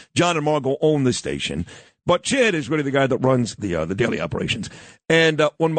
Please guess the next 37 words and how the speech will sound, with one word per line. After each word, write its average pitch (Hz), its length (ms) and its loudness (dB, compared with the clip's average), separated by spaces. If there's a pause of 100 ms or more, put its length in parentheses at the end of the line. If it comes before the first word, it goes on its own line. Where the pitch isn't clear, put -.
when 160 140 2
I 165 60 2
see 302 300 2
Chad 185 320 0
Lopez 147 680 0
on 151 160 2
my 139 180 0
phone, 139 680 2 (560)
uh, 156 160 2 (100)
for 175 160 -2
a 160 60 2
split - 400 0
second, 175 340 -2
I'm 143 100 0
always 151 280 2
like, 135 180 2
"I'm 160 80 2
not 160 140 2
picking 92 180 -8
this 87 140 -12
up." 80 140 -14 (320)
Because 156 460 2 (320)
it's 190 140 0
very 254 360 2
rarely 156 520 0
when 151 180 0
the, 147 80 -2
when 156 200 0
the 139 160 2
president, 165 720 2
the 127 60 -8
program 170 480 0
director, 151 360 0
when 143 140 0
they 147 120 2
call 233 400 2
you, 151 380 2